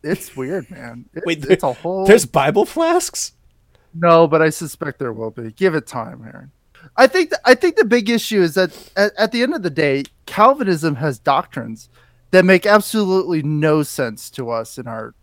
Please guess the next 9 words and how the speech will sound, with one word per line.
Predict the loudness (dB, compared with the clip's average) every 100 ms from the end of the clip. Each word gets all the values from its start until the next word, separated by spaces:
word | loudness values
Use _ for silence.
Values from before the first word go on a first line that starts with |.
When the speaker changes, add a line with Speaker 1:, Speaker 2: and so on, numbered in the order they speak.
| _ -12
Speaker 1:
natural | -8 -8 -8 -14 -16 -16 -20 _
state | -20 -10 -8 -8 -12
of | -16 -14
being, | -12 -12 -10 -10
especially | -4 -4 -2 -2
here | 0 -2
in | -2
America. | -4 -4 -6 -18 -20 -20
Speaker 2:
True. | -16 -14